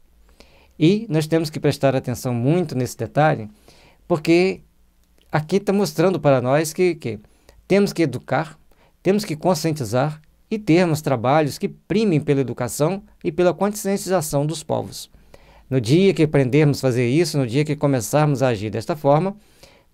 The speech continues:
tudo caminhará para o bem, tudo se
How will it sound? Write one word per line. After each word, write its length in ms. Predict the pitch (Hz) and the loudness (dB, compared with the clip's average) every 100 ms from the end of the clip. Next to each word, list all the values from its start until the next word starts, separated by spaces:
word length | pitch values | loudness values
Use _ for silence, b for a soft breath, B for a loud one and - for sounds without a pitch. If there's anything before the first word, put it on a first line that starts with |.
| _ - | _ -2
tudo 220 | 208 202 | 0 0
caminhará 480 | 202 185 170 139 120 | 2 2 4 2 2
para 160 | 127 160 | 0 0
o 40 | |
bem, 340 | 131 131 139 b b b b - | 0 0 -2 b b b b -2
tudo 200 | 196 - | -2 0
se 260 | - 196 | -4 -4